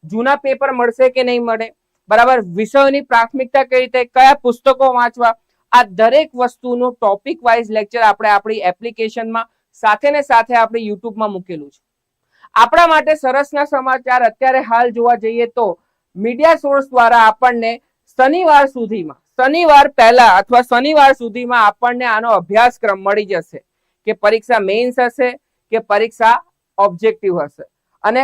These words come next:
પ્રાજેશો ફાઉન્ડેશને પહેલાથી જ કીધું છે કે નવ્વાણું પોઇન્ટ નવ ટકા અમારા સૂત્રો દ્વારા અમને ખબર પડી છે કે પરીક્ષામાં ડિસ્ક્રિપ્ટિવ હોય શકે,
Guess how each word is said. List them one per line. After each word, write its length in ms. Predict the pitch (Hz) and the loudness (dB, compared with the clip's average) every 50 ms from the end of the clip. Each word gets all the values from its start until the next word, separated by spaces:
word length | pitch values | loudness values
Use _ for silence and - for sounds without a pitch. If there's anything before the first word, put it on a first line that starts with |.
| 262 - | -4 -4
પ્રાજેશો 520 | _ 240 226 226 226 233 320 320 311 311 269 | _ 0 0 0 0 -2 -6 -6 -6 -2 0
ફાઉન્ડેશને 520 | 294 254 254 247 254 254 254 269 254 262 262 262 | 0 0 0 -2 -4 -4 -4 -6 -8 -8 -6 -4
પહેલાથી 460 | - 226 214 240 262 269 285 285 262 | -2 0 0 2 0 0 -2 -8 -12
જ 40 | - | -12
કીધું 280 | - 254 220 247 240 220 | -16 -14 -12 -12 -8 -8
છે 100 | 240 233 226 | -8 -6 -6
કે 80 | 233 | -8
નવ્વાણું 580 | 226 202 190 180 196 226 262 294 311 339 339 339 | -6 -6 -6 -4 -2 0 2 2 2 2 0 0
પોઇન્ટ 300 | 330 320 320 320 311 302 | 0 0 0 0 -2 -2
નવ 240 | 285 285 277 269 220 | 0 0 0 0 0
ટકા 320 | 247 208 185 - 156 139 - _ _ _ _ _ _ _ _ - | -2 -2 -2 -4 -8 -10 -10 _ _ _ _ _ _ _ _ -2
અમારા 420 | 202 220 247 285 339 349 359 339 | -2 0 4 4 6 6 4 4
સૂત્રો 340 | 349 311 302 247 311 302 294 294 | 2 -2 -8 -2 -2 0 2 2
દ્વારા 260 | 294 294 285 277 262 | 2 2 2 0 -2
અમને 160 | 262 262 269 | -4 -6 -10
ખબર 260 | 262 262 247 254 262 247 | -8 -6 -6 -4 -6 -4
પડી 260 | - 247 240 240 240 | -4 -4 -4 -2 -2
છે 140 | 240 240 233 | -4 -4 -4
કે 100 | 240 - | -6 -2
પરીક્ષામાં 560 | - 220 220 240 233 - 269 233 226 226 220 | -2 0 0 0 -2 -2 -2 0 0 0 2
ડિસ્ક્રિપ્ટિવ 580 | 185 190 190 - _ 240 233 233 - 247 226 208 196 | 2 0 0 -2 _ -10 -8 -4 -2 -2 2 4 4
હોય 180 | 202 247 302 320 - _ _ _ | 4 4 4 2 -2 _ _ _
શકે, 380 | _ - 285 285 285 - 214 | _ 0 0 0 0 -2 -6